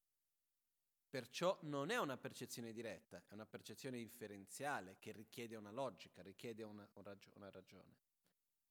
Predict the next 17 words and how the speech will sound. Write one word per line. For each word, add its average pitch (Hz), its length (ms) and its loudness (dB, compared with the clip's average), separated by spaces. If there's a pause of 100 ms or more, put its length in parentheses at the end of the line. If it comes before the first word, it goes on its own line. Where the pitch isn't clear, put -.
(180)
È 156 140 -2
possibile 165 640 2
arrivare 143 380 6
a - 20 2
un 135 60 2
momento 123 420 -2
che 117 140 -10
quando 147 220 -2
si 135 120 -8
dice 127 280 -10
impermanenza 139 760 0
subito 170 520 -2
la 113 100 -2
capisco, - 600 -12 (600)
subito 143 400 0
la 117 100 2
percepisco, - 840 -4